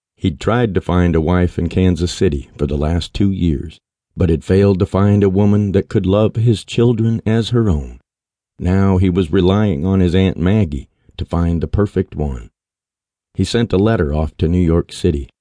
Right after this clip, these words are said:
and sealed it with hope. Then he sat back and waited. Five months later, he received a telegram from his helpful aunt, sharing her good news.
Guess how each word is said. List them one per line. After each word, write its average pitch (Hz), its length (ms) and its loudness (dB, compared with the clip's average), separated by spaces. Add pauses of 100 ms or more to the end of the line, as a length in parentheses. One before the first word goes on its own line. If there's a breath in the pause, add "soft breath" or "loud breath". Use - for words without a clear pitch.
(200)
and 80 200 -4
sealed 98 420 0
it - 200 -2
with 113 200 -4
hope. 78 380 -2 (720)
Then 104 220 2
he 101 100 4
sat 98 340 -2
back 90 420 -2
and 104 220 0
waited. 85 300 0 (680)
Five 107 340 -2
months 110 340 -2
later, 69 380 -4 (480)
he 98 140 0
received 104 440 0
a 101 60 -2
telegram 76 680 -2
from 82 220 -2
his 80 160 -2
helpful 95 480 -2
aunt, 82 340 -4 (360)
sharing 117 480 2
her 92 120 2
good 110 360 -2
news. 80 420 -2